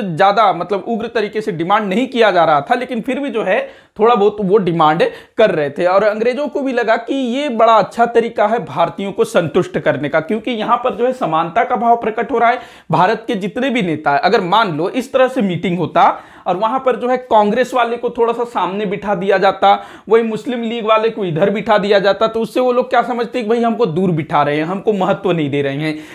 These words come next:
लेकिन यहाँ पर क्या होगा कि अगर इधर कांग्रेस बैठे, कहीं भी बैठे, तो यहाँ पर सब जो है बिल्कुल समान रूप से होंगे। ये जो है बिल्कुल समानता का भाव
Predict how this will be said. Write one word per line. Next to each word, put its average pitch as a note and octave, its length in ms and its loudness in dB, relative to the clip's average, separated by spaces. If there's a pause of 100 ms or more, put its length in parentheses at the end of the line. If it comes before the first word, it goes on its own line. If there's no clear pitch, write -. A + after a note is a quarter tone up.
(120)
लेकिन B3 280 0
यहाँ G#3+ 240 0
पर C#4 180 2
क्या B3+ 160 0
होगा F#3 340 2 (380)
कि B3 260 -2
अगर A3+ 240 4
इधर A3 300 0
कांग्रेस A#3+ 440 2
बैठे, A#3 360 2
कहीं A#3+ 320 2
भी C#4 120 0
बैठे, A3 280 0
तो A#3 120 -4
यहाँ A#3 160 0
पर B3+ 120 2
सब C4+ 300 0
जो B3+ 100 0
है B3+ 100 4
बिल्कुल C4 260 -4
समान C#4 420 2
रूप C4+ 180 0
से - 160 -4
होंगे। C3+ 340 -4 (280)
ये A3+ 120 0
जो C4+ 140 2
है C4 60 4
बिल्कुल C4 300 -4
समानता A3+ 600 -2
का C4 140 -2
भाव E3+ 500 2